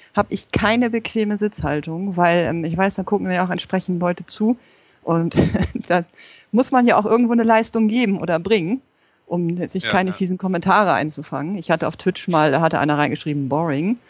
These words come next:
Speaker 1: <laughs> weil ich da irgendwie überhaupt keine Performance abgezeichnet oder abgeliefert hatte. Ähm, ja, aber es ist was.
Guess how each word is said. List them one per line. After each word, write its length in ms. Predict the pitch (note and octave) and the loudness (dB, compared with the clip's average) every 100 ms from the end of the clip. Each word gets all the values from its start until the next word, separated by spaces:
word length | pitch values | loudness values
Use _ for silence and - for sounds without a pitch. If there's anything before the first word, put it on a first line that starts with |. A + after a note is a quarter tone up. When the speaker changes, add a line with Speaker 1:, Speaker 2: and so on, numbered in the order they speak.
| - | -20
Speaker 1:
<laughs> 180 | - - | -6 0
weil 840 | E3+ - G3+ A3+ - - - - G#3+ | 2 2 0 -2 -4 -6 -6 -6 -8
ich 100 | - | -4
da 120 | F3 F#3 | -2 0
irgendwie 460 | D#3+ F#3 F3+ F#3+ - - - _ - | 0 0 -2 -4 -6 -20 -20 _ -6
überhaupt 240 | F3 F3 | -4 -2
keine 200 | - F3 | 0 -2
Performance 640 | - E3+ - F3+ G3 F#3+ - | 0 -6 -2 -2 -2 -4 -6
abgezeichnet 580 | - E3 - E3 F3 | -6 -8 -4 -4 -2
oder 440 | D#3 D#3 - - - | 0 2 0 -2 -6
abgeliefert 480 | - E3+ F3+ F3 F3+ | -4 -4 0 2 2
hatte. 240 | F3 E3+ - - - - _ - | 0 -4 -8 -20 -20 -20 _ -2
Ähm, 400 | D#3 D3+ D3 D#3+ _ _ - | 0 0 -2 -8 _ _ -6
ja, 320 | E3+ E3+ C#4+ | 0 2 2
aber 240 | - G#3 G#3+ G#3 - _ - - A#1+ | 4 2 2 -4 -14 _ -14 -10 -6
es 140 | A#3 - | -8 -4
ist 220 | B3 - | -4 0
was. 300 | D3+ D3+ | 0 0